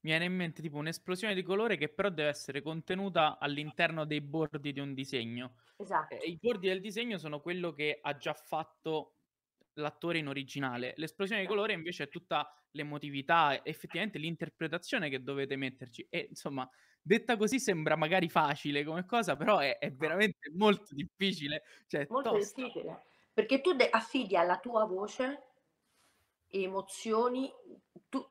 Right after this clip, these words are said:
Speaker 2: tutta una gamma appunto di colori, come hai detto tu, un'esplosione di colori che deve co-, che deve a-, a-, aderire alla faccia della persona che doppi. Quindi se ha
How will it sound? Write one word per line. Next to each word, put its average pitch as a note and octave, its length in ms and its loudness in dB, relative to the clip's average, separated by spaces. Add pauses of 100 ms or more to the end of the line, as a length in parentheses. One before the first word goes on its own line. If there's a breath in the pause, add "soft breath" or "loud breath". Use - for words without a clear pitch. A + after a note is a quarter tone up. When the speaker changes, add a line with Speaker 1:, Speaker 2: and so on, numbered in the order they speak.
Speaker 2:
tutta D4+ 280 0
una G3+ 160 10
gamma G#3+ 300 8
appunto A3 280 -6
di G3 100 -8
colori, A3+ 400 2
come D#3+ 180 -10
hai D#3+ 60 -8
detto D#3+ 240 -10
tu, D#3 180 -10
un'esplosione F#3+ 640 0
di F3+ 100 0
colori G#3+ 500 4 (340 soft breath)
che G#3 140 -2
deve A3 220 4
co-, G#3+ 200 -4
che A#3 160 2
deve G3+ 360 8
a-, E3+ 220 4
a-, - 260 -2
aderire B3 600 0
alla G3 220 2
faccia - 680 -6 (180)
della E3 220 -8
persona F3 360 -8
che D#3+ 80 -10
doppi. - 500 -6 (840 loud breath)
Quindi F3+ 240 0
se E3+ 120 0
ha E3 880 4